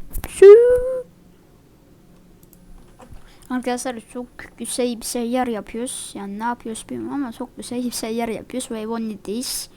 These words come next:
Beş yüz on beş elmasımız oldu. Elmasım oldu. Bunun daha fazlası vardır. O da gidecek mi birazdan? Yani tek tabancayız. Gelin buraya.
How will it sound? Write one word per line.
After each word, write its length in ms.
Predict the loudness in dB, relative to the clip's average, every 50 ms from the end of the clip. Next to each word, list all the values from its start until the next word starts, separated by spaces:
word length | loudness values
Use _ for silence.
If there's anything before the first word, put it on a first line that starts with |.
| -20 -20 -20 -20 -20 -20 -20 -20 -20 -20 -20 -20 -20 -20 -20 -20 -20 -20 -20 -20 -20 -18 -10 -10
Beş 180 | -10 -8 -8
yüz 160 | -10 -8 -6 -4
on 160 | -4 -2 -4
beş 140 | -4 -4 -4
elmasımız 520 | -6 -8 -8 -10 -8 -8 -8 -10 -8 -10
oldu. 360 | -10 -10 -8 -8 -8 -8 -8 -10 -16 -20 -20 -20 -20 -20 -20 -20 -20 -18 -16
Elmasım 360 | -14 -12 -10 -8 -8 -8 -8
oldu. 380 | -8 -6 -2 0 0 0 0 -4 -12 -20 -20 -20 -20 -20 -20 -20 -20 -18 -14
Bunun 260 | -12 -10 -8 -8 -6
daha 120 | -6 -6 -6
fazlası 320 | -6 -10 -14 -14 -14 -12
vardır. 380 | -10 -10 -10 -12 -12 -12 -14 -14 -12
O 120 | -10 -8
da 60 | -8 -6
gidecek 320 | -6 -6 -8 -8 -10 -10
mi 80 | -10 -12 -4 -4
birazdan? 420 | -4 -4 -4 -8 -8 -6 -6 -6 -8 -10 -16 -20 -20 -20 -20 -20 -20 -20 -18 -16
Yani 400 | -14 -12 -10 -6 -4 -4 -4 -4 -2
tek 220 | -2 -4 -4 -2 -6
tabancayız. 800 | -6 -6 -4 -6 -6 -6 -8 -8 -6 -4 -4 -4 -4 -6 -10 -16 -20 -20 -20 -20 -20 -20 -20 -20 -20 -20 -20 -20 -20 -20 -20 -20 -20 -20 -20 -20 -20 -20 -20 -16
Gelin 520 | -12 -12 -12 -12 -12 -12 -10 -10 -10 -10 -12
buraya. 320 | -12 -12 -12 -12 -12 -14